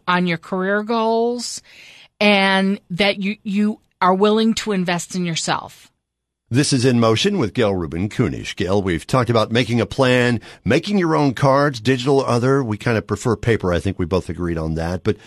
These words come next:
Speaker 2: what about social media? Is that a good way? Are there do's and don'ts to using that?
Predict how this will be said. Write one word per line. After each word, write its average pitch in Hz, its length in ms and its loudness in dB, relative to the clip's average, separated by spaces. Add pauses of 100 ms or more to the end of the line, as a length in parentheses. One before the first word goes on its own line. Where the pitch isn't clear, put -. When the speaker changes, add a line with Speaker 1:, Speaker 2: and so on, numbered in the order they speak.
(260)
Speaker 2:
what 160 240 -2
about 220 300 0
social 147 420 0
media? 64 480 -6 (380)
Is 98 160 0
that 120 160 2
a 185 80 0
good 175 140 2
way? 165 220 0
Are 156 80 2
there 110 140 2
do's 135 240 0
and 127 120 2
don'ts 123 260 0
to 117 120 -2
using 104 360 0
that? 104 380 -2